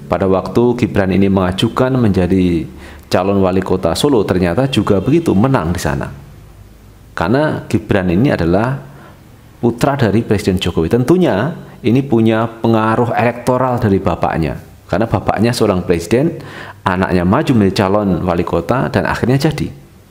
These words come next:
Dan tentunya didukung oleh partai politik, yaitu dari P D I P.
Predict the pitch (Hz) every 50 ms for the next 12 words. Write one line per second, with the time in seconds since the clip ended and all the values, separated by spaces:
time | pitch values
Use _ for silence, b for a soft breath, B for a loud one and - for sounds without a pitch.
0 | - - - - - - - - - - - - - - - - - - - -
1 | 92 92 90 87 80 90 95 110 143 139 139 139 - 85 - 117 120 104 87 87
2 | 101 107 - - 90 87 - 85 85 87 80 80 80 - - 123 - - - -
3 | B B B B B B B B 92 82 76 78 - 98 95 - 82 78 80 87
4 | 90 82 - - - 85 80 76 - 85 - 78 78 -